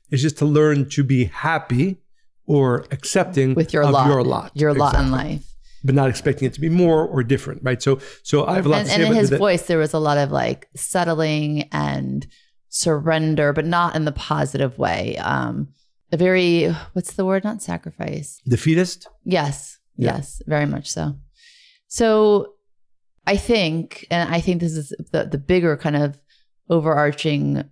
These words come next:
Speaker 2: idea, is that we're all forever in a process, and he's in a messy middle of something, but instead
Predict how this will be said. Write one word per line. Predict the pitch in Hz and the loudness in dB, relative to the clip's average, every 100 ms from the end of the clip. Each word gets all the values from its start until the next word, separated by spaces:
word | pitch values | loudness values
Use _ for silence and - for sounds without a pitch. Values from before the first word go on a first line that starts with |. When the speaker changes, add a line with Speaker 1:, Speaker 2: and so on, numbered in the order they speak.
| - | -8
Speaker 2:
idea, | 151 147 139 190 175 151 | -4 -4 0 2 2 2
is | 143 139 | 0 -2
that | 151 151 - _ _ - - | -2 -2 -4 _ _ -18 -8
we're | 165 170 170 | 0 2 4
all | 170 185 214 196 | 2 4 4 2
forever | - 170 - 160 151 139 | -2 -4 -2 0 0 0
in | - 143 | 0 -2
a | |
process, | 139 - 151 143 - - 151 - - - | -4 -4 -2 -2 -6 -12 -12 -16 -12 -4
and | 151 151 151 143 _ | -2 -2 -4 -8 _
he's | 160 185 170 | -6 -2 0
in | 175 175 | 0 -2
a | |
messy | 160 156 147 165 156 147 - _ - | 0 -2 -4 -4 -2 -4 -8 _ -4
middle | 165 175 160 123 143 143 - | 2 2 2 0 -4 -6 -8
of | 143 | -6
something, | 147 143 135 139 143 | -4 -4 -4 -4 -4
but | 151 | -4
instead | 147 - 180 170 160 147 | -4 -4 0 0 0 -2